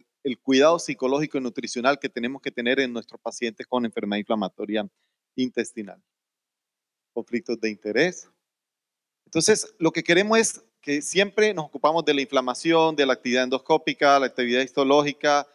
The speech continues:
de los síntomas del paciente, síntomas digestivos, pero no nos preocupamos de la calidad de vida del paciente. El paciente puede tener otras muchas más preocupaciones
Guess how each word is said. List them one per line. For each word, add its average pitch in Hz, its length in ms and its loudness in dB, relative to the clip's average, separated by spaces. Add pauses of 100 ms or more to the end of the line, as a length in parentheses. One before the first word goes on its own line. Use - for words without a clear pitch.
(280)
de 120 120 2
los 117 160 0
síntomas 147 400 2
del 139 100 2
paciente, 147 680 0
síntomas 135 500 -2
digestivos, 143 560 0 (340)
pero 143 220 2
no 185 180 4
nos 202 180 4
preocupamos 151 680 0
de 160 200 2
la 135 120 -2
calidad 120 360 2
de 127 100 0
vida 127 100 4
del 117 100 -2
paciente. 110 440 -6
El 101 60 -12
paciente 156 440 -4
puede 175 200 0
tener 165 440 -2
otras 175 460 0
muchas 160 340 -4
más 156 240 0
preocupaciones 131 800 -6